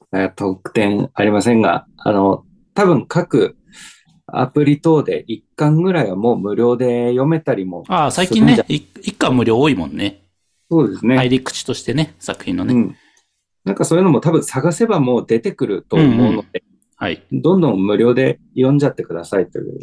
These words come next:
Speaker 1: 感じです。
Speaker 2: はい。で、
Speaker 1: あの、
Speaker 2: 気になった方は二巻以降はね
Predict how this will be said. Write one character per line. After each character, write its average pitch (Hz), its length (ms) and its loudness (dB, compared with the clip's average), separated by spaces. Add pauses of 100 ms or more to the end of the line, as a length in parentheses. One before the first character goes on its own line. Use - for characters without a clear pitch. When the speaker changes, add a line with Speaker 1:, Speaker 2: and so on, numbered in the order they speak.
(120)
Speaker 1:
感 85 180 -4
じ 85 100 0
で 80 120 0
す。 - 200 -12 (440)
Speaker 2:
は - 40 -20
い。 - 20 -8
で、 135 80 -2
Speaker 1:
あ - 20 -4
の、 147 60 -10
Speaker 2:
気 160 100 -2
に 123 80 2
な 123 100 2
っ - 60 -16
た 113 80 -8
方 135 220 -2
は 131 80 2
二 98 140 -2
巻 98 220 -2
以 90 60 -8
降 90 200 -6
は 117 300 -2 (300)
ね - 180 -12